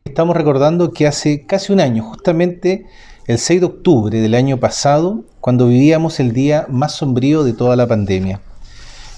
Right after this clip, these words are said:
Ese seis de octubre, lamentablemente, informamos trescientos veinticuatro casos diarios, siendo ese día la cifra más alta de casos nuevos de toda la pandemia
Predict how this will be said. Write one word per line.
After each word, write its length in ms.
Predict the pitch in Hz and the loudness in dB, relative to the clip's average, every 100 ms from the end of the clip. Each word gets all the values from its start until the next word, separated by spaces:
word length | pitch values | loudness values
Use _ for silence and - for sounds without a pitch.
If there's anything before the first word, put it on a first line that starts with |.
| - | -4
Ese 300 | 143 - 165 | -2 0 -2
seis 240 | - 156 | 0 0
de 60 | 147 | 0
octubre, 580 | - - 160 180 208 185 | -2 2 4 4 2 0
lamentablemente, 800 | 113 113 127 123 120 135 139 151 | 2 2 2 2 2 0 0 -4
informamos 640 | - 120 120 131 139 - | -4 -2 0 0 -4 -6
trescientos 720 | - - - 151 156 160 151 - | -8 -6 -4 -4 -4 -8 -10 -8
veinticuatro 760 | 104 165 185 185 165 151 143 | -2 0 0 -4 -2 -2 -2
casos 280 | 139 131 123 | -6 -6 -4
diarios, 520 | 120 131 131 135 - - - - - - | 0 0 0 -6 -10 -20 -20 -20 -20 -20
siendo 460 | - - 151 156 151 | -12 0 0 2 -2
ese 220 | 151 143 | 0 0
día 200 | 135 147 | 2 2
la 120 | 127 | 0
cifra 420 | - 139 143 131 | -2 -6 -2 -2
más 340 | 123 113 - - | 0 -2 -2 0
alta 360 | 151 151 147 | 0 0 0
de 100 | 139 | 0
casos 280 | 113 127 127 | -2 -4 -2
nuevos 540 | 113 123 135 135 131 110 | 0 0 0 -2 -4 -4
de 100 | 110 | -4
toda 280 | 117 123 | -2 0
la 100 | 123 | 0
pandemia 680 | 120 110 104 127 135 135 139 | -2 -2 0 -2 -2 -6 -8